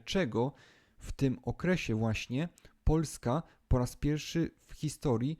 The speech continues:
wkroczyła w etap swojego tak zwanego Złotego Wieku, czyli okresu,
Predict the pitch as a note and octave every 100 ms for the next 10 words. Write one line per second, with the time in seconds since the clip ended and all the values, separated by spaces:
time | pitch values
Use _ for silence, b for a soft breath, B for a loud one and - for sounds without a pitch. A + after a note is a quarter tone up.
0 | b - - C3 B2 - D3+ D#3 D3+ -
1 | C3+ - D3 - - - C3+ C3+ C#3 B2
2 | C3+ B2+ C3 C3 B2+ C#3 C3 - A2+ A#2
3 | C3 - C3+ B2+ B2+ - A#2 F3+ D#3+ -
4 | - b b - B2 - A#2+ - F#3 E3+
5 | - B2